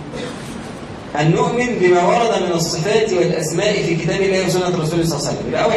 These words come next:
حاجة هنؤمن بالأسماء والصفات اللي ربنا قالها في كتابه والنبي صلى الله عليه وسلم قالها في نفسه، سنته الصحيحة. تاني حاجة: "ونجريها على معانيها الواضحة الظاهرة في لغة العرب". القرآن جاي بإيه؟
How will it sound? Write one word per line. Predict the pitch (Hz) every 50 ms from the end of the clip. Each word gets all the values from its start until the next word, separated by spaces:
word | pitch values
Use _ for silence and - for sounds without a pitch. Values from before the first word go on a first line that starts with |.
| -
حاجة | 202 208 220 214 - - 214
هنؤمن | 220 226 214 196 185
بالأسماء | 175 170 160 165 156 160 185 208 208
والصفات | 208 - - 165 165 196 220 240 240 - -
اللي | 175 165 160 160 156
ربنا | 156 156 180 185 196 190 185 185
قالها | 202 202 185 165 160 160 - - - - -
في | 170 160 165 165
كتابه | 160 190 214 220 226 254
والنبي | 233 220 180 170 165 165 -
صلى | 170 175
الله | 175 165
عليه | 160 151
وسلم |
قالها | 151 160
في | -
نفسه، | - - 151 147 151
سنته | 156 156 151
الصحيحة. | - - 131 110 107 - - - - - - - - - - - - - - - - - - - - - - - - - - - - - -
تاني | 208 226 247 233
حاجة: | 202 202 202 196 196 190 190 190 180 - - - 151
"ونجريها | 151 151 151 165 165 160 160 165 - - 113 - - 170 170
على | 165 165 175 175 180 175 170 170
معانيها | 165 165 156 156 156 156 - - - 147 - 175
الواضحة | 175 165 160 156 156 156 156 190 208 - - 165 160
الظاهرة | 156 151 147 147 151 151 151 - - 202 - -
في | - 165
لغة | 170 180 175 175
العرب". | - 151 147 139 139 - - - - - - - -
القرآن | 151 151 151 175 170 151 151 220 220
جاي | 208 208 208 208 208
بإيه؟ | 185 180 180 180 185